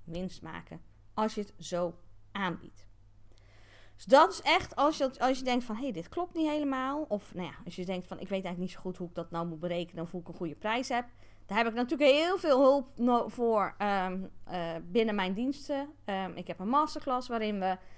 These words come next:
dat helemaal uitrekenen. Als je zegt van, "Ik wil daar eens naar kijken." Kijk op mijn website. Het zit bijvoorbeeld ook in mijn Money Club. Je zegt, "Ik wil er wel mee aan de slag, maar niet meteen geld uitgeven." Snap ik helemaal. Ik heb er ook een gratis stappenplan voor. Een stappenplan bepaal jouw ideale prijs. Ik zal de link wel even in de show notes zetten.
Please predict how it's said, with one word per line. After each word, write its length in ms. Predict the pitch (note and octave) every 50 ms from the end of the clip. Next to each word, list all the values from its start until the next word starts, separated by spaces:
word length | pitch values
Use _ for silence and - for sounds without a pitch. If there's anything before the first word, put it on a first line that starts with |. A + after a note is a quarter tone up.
| - - - - -
dat 140 | - A3+ G#3+
helemaal 500 | A3 A#3+ C4 F4+ G#4 G#4 E4 C4+ A3+ -
uitrekenen. 680 | B3+ C#4 D#4+ - - - - - - - C4 B3 G3+
Als 180 | F#3+ A#3 A#3 -
je 60 | A3+
zegt 180 | A3+ G#3+ G#3
van, 120 | - A3+ G#3+
"Ik 100 | G#3 G#3
wil 200 | A3 G3+ G3 G3
daar 280 | G3 F#3+ F#3 F3+ F3+
eens 160 | - F#3 - -
naar 100 | F#3 -
kijken." 340 | - G3+ E3+ F3 E3+ F3
Kijk 220 | - - A#3 A#3 A3
op 60 | A3+
mijn 120 | A#3+ B3+
website. 480 | B3+ C4+ C#4 C#4 - - B3+ A#3+ A#3+ A#3 -
Het 160 | - F#3+ -
zit 180 | - - F3 F#3
bijvoorbeeld 300 | F#3+ F#3 F3+ F3+ F#3 G#3
ook 120 | G3 -
in 80 | A#3 A3+
mijn 120 | A#3+ B3+
Money 260 | C4+ C#4 C#4+ C4+ C4+ C4
Club. 240 | - B3+ A#3 A#3 - - - - - -
Je 340 | - - - - - -
zegt, 180 | A3 G#3+ - -
"Ik 100 | A3 -
wil 160 | A3+ A3 G#3+
er 60 | G#3+
wel 140 | G#3 G3 G3+
mee 140 | G#3 G3 F#3
aan 60 | F#3
de 60 | F3+
slag, 240 | - - G#3 F#3+ -
maar 100 | - G3+
niet 180 | G#3 G3+ E3 -
meteen 180 | - F#3 -
geld 220 | - C4 D4+ E4 -
uitgeven." 680 | C#4+ C#4 - - C#4 B3+ A#3 - - - D3 - - - - - - - - - -
Snap 300 | - - D4+ D4+ C#4+ C#4+
ik 60 | C4
helemaal. 500 | A3 G3+ F#3+ F#3+ F#3 G#3 A3+ A#3+ C4+ C#4 -
Ik 100 | A3 -
heb 160 | A3+ - -
er 60 | -
ook 120 | G3+ G3+
een 80 | - F#3
gratis 640 | - - - C4 C4+ C#4 C#4 D4 - - F3+ - -
stappenplan 680 | - - - - C#4+ D4+ - D#4+ - - D4 C#4+ C#4+ C#4
voor. 300 | - - C4 C4 C#4 C#4 -
Een 60 | -
stappenplan 560 | - - - A3 - G3+ - - G3+ G3+ G3
bepaal 380 | F#3 F#3 - - A3+ G#3+ G3 F3+
jouw 140 | D3+ -
ideale 440 | - - G#3 F#3+ G3 D#3+ D#3 G#2 -
prijs. 340 | - - G#3 G#3 A3+ D4 -
Ik 60 | -
zal 140 | - A3+ G3+
de 60 | G3
link 200 | G3+ G3+ G3+ G3
wel 100 | G#3+ G3
even 180 | F#3 F#3+ F#3 -
in 80 | E3+
de 60 | E3 E3
show 240 | - - G#3 A3
notes 240 | A#3+ A#3+ A#3 A#3+ -
zetten. 340 | - A3 A3+ - A#3 A#3 A#3+